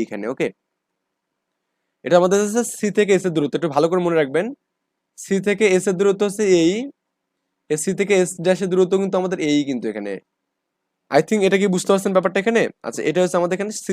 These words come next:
থেকে এর দূরত্ব এখানে। এখন একটা বিষয় এখানে বলি, যেহেতু আমাদের এখানে উপকেন্দ্রের দূরত্ব, মানে আমাদের এখানে এস ড্যাশ এবং এস বের করতে, কারণ আমাদের এখানে উপকেন্দ্রের ক্ষেত্রে আমাদের এখানে কি উপকেন্দ্রের দূরত্ব এবং উপকেন্দ্র নিয়ামক রেখা এগুলো কি ডাবল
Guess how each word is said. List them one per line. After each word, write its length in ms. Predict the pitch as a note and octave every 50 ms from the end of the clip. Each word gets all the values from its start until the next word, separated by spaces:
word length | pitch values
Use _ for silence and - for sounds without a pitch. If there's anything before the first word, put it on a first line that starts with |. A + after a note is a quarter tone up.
| E3
থেকে 140 | F#3 F3 F3 E3 D#3+
এর 60 | D3+ C#3+
দূরত্ব 220 | C#3+ C3+ A#2 - B2+
এখানে। 180 | A2 C3+ D3+ F#3+ G#3 - _ _ _ _ _ _ _ _ _ _ _ _ _ _ _ _ _ _ _ _ _ _ _ _ _ _ _ _ - - - - - - - - - -
এখন 140 | C#3+ G3+ G#3 G3+
একটা 180 | G3+ - G#3 F#3+
বিষয় 160 | G3+ F3+ G#3+ G#3+
এখানে 140 | G#3+ A3 G#3+ E3+ C#3+
বলি, 140 | C3 B2+ B2+
যেহেতু 180 | C3 D#3+ D#3+ F#3
আমাদের 160 | F#3 F#3+ F#3 F#3
এখানে 140 | G#3+ G#3 F#3+ F#3+
উপকেন্দ্রের 420 | G3 G3 F#3+ G3+ G3+ G3 G#3 F#3 E3+
দূরত্ব, 240 | F#3 F3+ F3+ F#3 E3+ F3 F3
মানে 120 | E3 D#3 D#3 D#3
আমাদের 160 | D#3 D#3+ E3 E3
এখানে 160 | F#3 F#3 F3+ -
এস 160 | E3+ F3+ F3+ F3+ E3+
ড্যাশ 140 | G3 G3 F3
এবং 140 | G3+ G3 G3+ G3 - F3
এস 80 | F3+ E3+ D#3
বের 100 | D#3+ D#3 D3
করতে, 140 | C#3+ C#3+
কারণ 200 | C#3 D3+ D#3 D#3+ D#3+
আমাদের 160 | D#3+ E3+ F3 F#3+
এখানে 200 | G#3+ G3+ D#3 E3 G3 C#4 _ _ _ _ _ _ _ _ _ - - E3+
উপকেন্দ্রের 460 | E3+ F#3 G3+ G3 G3+ G#3 G3 G#3 G#3 F#3+
ক্ষেত্রে 200 | G#3+ F#3+ F3 G#3 G3+ F3+
আমাদের 160 | F3+ F#3 G3 F#3+
এখানে 160 | G3+ G3 G3 F#3+
কি 60 | D#3+ A#2+ - - - F3
উপকেন্দ্রের 420 | E3+ F#3 F3+ F#3+ F#3+ F#3+ G3 E3+ D#3+
দূরত্ব 260 | F3+ F3+ F3+ F3+ - G3+ G#3 G#3 F#3 F3
এবং 100 | E3 E3+ E3 F3
উপকেন্দ্র 340 | D#3 F3+ E3 F3 F3+ F3 F#3 F#3 E3+
নিয়ামক 260 | D#3+ D#3+ E3 F3+ D#3+
রেখা 140 | F3+ F3 F3+
এগুলো 240 | F3+ E3 F3 F3 E3+
কি 100 | D3 E3
ডাবল 280 | D3 C3 C3 C#3+ D#3+